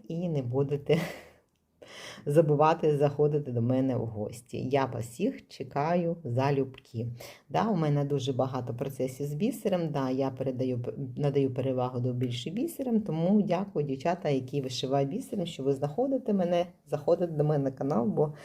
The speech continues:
мені дуже цікаво і шукати, і, і заходити на канал до дівчат, які вишивають бісером, тому що ниточних вишивальниць дуже багато,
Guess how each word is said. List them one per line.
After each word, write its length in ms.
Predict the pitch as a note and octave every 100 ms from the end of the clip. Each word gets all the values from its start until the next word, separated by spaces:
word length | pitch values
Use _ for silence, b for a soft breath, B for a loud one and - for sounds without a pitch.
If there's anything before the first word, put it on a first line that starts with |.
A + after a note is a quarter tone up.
| B B -
мені 240 | F3 A3+
дуже 260 | F3+ D#3+ C3+
цікаво 460 | - - D4 - - B B - - - _
і 60 | -
шукати, 600 | - - E3+ E3+ - -
і, 180 | - D#3
і 360 | C#3 - E3+
заходити 380 | D#3 D#3+ E3+ E3
на 80 | D3
канал 240 | C#3+ D3
до 60 | C3+
дівчат, 300 | C3+ C#3 A3+
які 200 | G3 D#3+
вишивають 580 | E3+ D3 - C#3 C#3 C3
бісером, 440 | E3 F4+ - F#3+ F#3+
тому 220 | E3 D#3+
що 160 | -
ниточних 520 | E3 E3+ D3+ - D3 D3
вишивальниць 600 | D3 - C#3+ C#3+ B2 C3
дуже 300 | G#3+ D#4 B3
багато, 560 | A#3 G#3+ G#3 G#3 G3